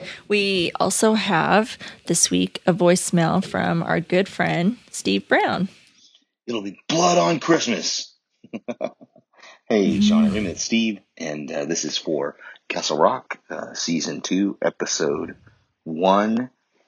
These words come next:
Speaker 2: And, uh, just a few quick thoughts. I've only got to watch the episode once, so,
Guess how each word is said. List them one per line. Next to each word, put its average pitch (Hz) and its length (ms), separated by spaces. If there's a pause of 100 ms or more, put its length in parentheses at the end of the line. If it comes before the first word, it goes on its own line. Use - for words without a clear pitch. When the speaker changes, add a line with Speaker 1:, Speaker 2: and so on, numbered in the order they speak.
(140)
Speaker 2:
And, 82 460
uh, - 220 (180)
just - 180
a 117 40
few 104 180
quick 98 260
thoughts. 92 320
I've 71 200 (320)
only 98 240
got 87 180
to 76 160 (100)
watch 90 300
the 90 140
episode 85 420
once, 87 340
so, 85 380